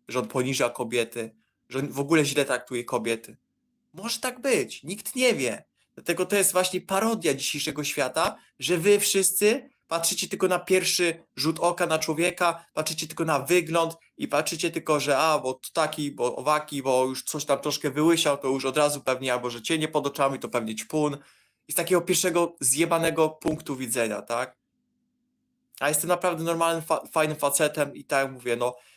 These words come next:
czasami ktoś, kto może być pięknym, idealnym, tak naprawdę,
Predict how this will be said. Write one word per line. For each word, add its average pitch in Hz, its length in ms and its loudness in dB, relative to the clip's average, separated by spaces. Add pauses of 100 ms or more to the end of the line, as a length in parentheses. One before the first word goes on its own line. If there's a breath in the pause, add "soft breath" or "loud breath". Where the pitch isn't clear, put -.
(120)
czasami 165 400 0
ktoś, 170 300 0
kto 160 180 -2
może 151 200 -4
być 139 200 -4
pięknym, 180 500 0
idealnym, 190 600 0 (260)
tak - 80 -14
naprawdę, 175 680 2